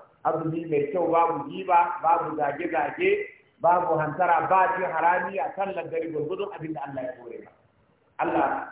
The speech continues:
ka taimake mu ka karɓar muna, ka yahi muna yan tuba tuban da wuce ya ubangiji ta da kai. Anan nake cewa,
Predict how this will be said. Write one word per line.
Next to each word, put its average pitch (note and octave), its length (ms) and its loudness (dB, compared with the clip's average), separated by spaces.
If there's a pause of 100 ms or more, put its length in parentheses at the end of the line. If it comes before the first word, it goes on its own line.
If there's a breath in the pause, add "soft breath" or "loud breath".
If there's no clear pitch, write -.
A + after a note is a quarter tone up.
ka B2+ 140 -12
taimake C3+ 400 -4
mu E3 160 -6
ka - 80 -8 (100)
karɓar D3+ 240 -4
muna, D3 380 -4 (320)
ka C#3 60 4
yahi D3+ 280 4
muna C#3 140 -2
yan C#3 240 -2
tuba B2+ 240 -2
tuban C3 240 -6
da B2 60 -8
wuce A#2 260 -6
ya D3+ 160 4
ubangiji - 400 -6 (100)
ta G#2+ 100 -6
da - 120 -10 (120)
kai. G2 200 -12 (280)
Anan D#3+ 200 0
nake D#3 400 -2
cewa, D3+ 400 4